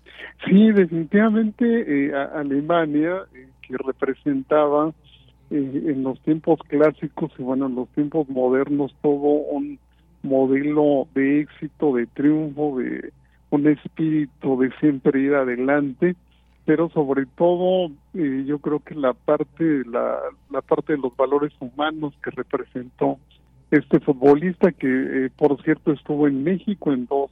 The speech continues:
ocasiones, justamente en, en México setenta, en este llamado partido de, del siglo, y después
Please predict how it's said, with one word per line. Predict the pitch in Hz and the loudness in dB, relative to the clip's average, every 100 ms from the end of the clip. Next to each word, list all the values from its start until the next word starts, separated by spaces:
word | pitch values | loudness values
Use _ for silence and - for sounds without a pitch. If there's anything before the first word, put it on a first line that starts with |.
| - | -10
ocasiones, | 143 - 135 - 214 202 - | -6 -4 -4 -2 -4 -4 -8
justamente | - - 147 131 131 - 147 143 - - - _ _ | -12 -4 -2 0 -2 -2 -2 -2 -4 -20 -20 _ _
en, | 139 120 120 123 | -2 -2 -4 -4
en | 131 131 | -4 0
México | 139 135 180 - 139 | 0 0 -6 -6 -4
setenta, | 143 131 - 151 147 147 | -4 -2 0 0 0 -2
en | 131 | -2
este | 131 _ 143 | -4 _ -6
llamado | 123 131 139 139 | -2 0 2 2
partido | 123 131 120 - 139 139 131 | 0 -2 -4 -4 -2 -2 -2
de, | 120 120 - - - _ - | -4 -6 -12 -20 -20 _ -4
del | 160 147 - | -2 -2 -2
siglo, | 175 170 165 175 190 | 0 2 2 2 2
y | 151 | 0
después | 139 - - 156 156 | 0 -4 2 2 2